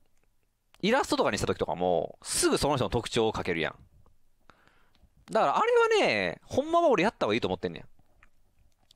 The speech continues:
立川もそう、そう。あの、立川も、なんでああいう風にしてるかってやっぱ、やっぱそういうことなんよね。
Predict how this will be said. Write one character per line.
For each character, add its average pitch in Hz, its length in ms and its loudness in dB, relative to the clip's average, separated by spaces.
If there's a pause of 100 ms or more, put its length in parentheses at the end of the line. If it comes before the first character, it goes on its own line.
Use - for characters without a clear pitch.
(140)
立 190 180 -2
川 175 120 2
も 101 60 -2
そ 98 180 -4
う、 - 20 -14
そ - 240 -8
う。 - 80 -20 (560)
あ 117 160 0
の、 113 260 2
立 - 220 -2
川 240 180 2
も、 175 400 2 (1400)
な 269 140 0
ん 330 60 -4
で 330 80 2
あ - 20 4
あ - 20 4
い 330 40 2
う - 20 4
風 294 60 4
に 202 60 0
し - 20 -2
て 156 60 -2
る 120 80 2
か 104 60 2
っ 95 40 0
て - 120 -2
や - 20 0
っ - 20 -2
ぱ、 - 60 -20
や 175 60 -4
っ - 20 -4
ぱ 135 60 -4
そ 220 100 2
う - 20 2
い - 20 2
う - 20 0
こ - 20 -10
と 131 60 -2
な 78 60 -2
ん - 20 -6
よ 85 40 -6
ね。 - 120 -10